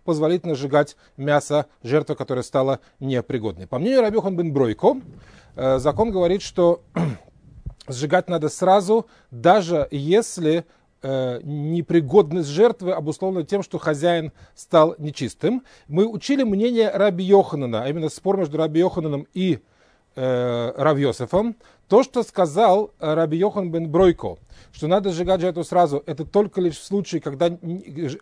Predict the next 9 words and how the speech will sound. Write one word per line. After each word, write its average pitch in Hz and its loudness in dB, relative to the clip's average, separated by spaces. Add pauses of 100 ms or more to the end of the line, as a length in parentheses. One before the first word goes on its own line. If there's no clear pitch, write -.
к-, 151 -6
хозяин 170 -2
стал 180 4
н-, 185 -12
н-, 160 -8
нечистым 160 -2 (260)
до 190 10
окропления 160 0
кровью. 131 0